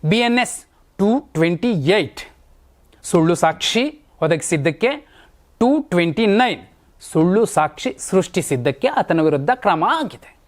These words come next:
ಮೊದಲಿಗೆ ದೂರುದಾರ ಆಗಿದ್ದ, ಈಗ ಆತನನ್ನ ವಶಕ್ಕೆ ತಗೊಂಡಿದ್ದಾರೆ ಆರೋಪಿಯನ್ನಾಗಿ ಮಾಡಿಕೊಂಡು. ಈ ಪ್ರಕರಣಕ್ಕೆ ಸಂಬಂಧಪಟ್ಟಂತೆ ಏನು, ಸುಳ್ಳು ಸಾಕ್ಷಿ ಸೃಷ್ಟಿ ಮತ್ತು ಸುಳ್ಳು ಸಾಕ್ಷಿ ಒದಗಿಸಿದ್ದಕ್ಕೆ. ಹಾಗಿದ್ರೆ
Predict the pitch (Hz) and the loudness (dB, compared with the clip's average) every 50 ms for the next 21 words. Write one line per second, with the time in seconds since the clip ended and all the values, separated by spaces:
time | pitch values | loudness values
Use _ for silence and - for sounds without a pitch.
0 | _ _ _ _ _ _ _ _ _ 165 165 160 170 165 160 151 170 170 175 170 | _ _ _ _ _ _ _ _ _ -2 0 2 2 2 2 2 2 4 4 4
1 | 160 156 156 151 147 143 147 135 147 139 151 247 220 180 165 156 240 240 233 - | 2 2 2 2 2 0 0 -2 -4 -2 0 0 0 0 2 2 2 2 2 0
2 | - 156 156 170 214 294 294 - - _ _ _ - - - - - - - - | -2 -2 0 0 0 -2 -2 -4 -16 _ _ _ -20 -20 -20 -20 -20 -20 -20 -2
3 | - - 220 226 - - 294 294 302 339 - 302 262 - 190 156 143 110 - - | 2 2 2 2 2 -2 -4 -2 -2 -2 -2 0 0 0 0 -2 -4 -6 -8 -14
4 | - - - - - - _ _ _ _ _ 180 196 175 160 147 - 151 143 131 | -18 -20 -20 -20 -20 -20 _ _ _ _ _ 0 2 2 0 -2 -2 -4 -4 -2
5 | 131 120 117 127 214 269 285 214 147 - - - - - - - 214 269 311 - | -2 -4 -2 0 2 2 2 2 0 -4 -14 -20 -20 -20 -4 0 2 2 2 2
6 | - 175 - - 156 143 139 - - 233 220 269 262 202 135 135 180 175 311 - | 0 -4 -4 -2 -4 -4 -4 -2 -4 -2 0 0 0 0 -2 -4 0 0 -2 -2
7 | - 180 143 - - - - _ _ _ _ _ _ - _ _ - 165 190 220 | -2 -8 -10 -10 -16 -20 -20 _ _ _ _ _ _ -20 _ _ 0 2 2 2
8 | 269 330 320 294 - - _ - - 170 175 190 180 - 185 165 - - - - | 2 2 0 -4 -8 -16 _ 0 0 2 2 2 2 2 0 -2 -2 -8 -6 -4
9 | 220 214 - - _ _ _ _ _ _ - - 180 175 180 175 - 247 262 240 | -4 -4 -4 -8 _ _ _ _ _ _ -6 -2 0 0 0 0 0 0 0 0
10 | 185 - - - - 180 170 185 190 175 - 170 151 - - 277 330 381 381 370 | 0 -2 -2 0 2 2 4 4 2 2 2 -2 -2 0 -4 -2 0 0 0 0
11 | 262 - - 156 117 117 - _ - - _ - - - - - - 233 269 320 | -2 -2 -2 -4 -4 -6 -12 _ -20 -20 _ -20 -20 -20 -20 -2 -2 0 0 0
12 | 381 359 302 190 156 156 185 233 - - - | 0 0 0 0 0 0 -2 -4 -6 -12 -20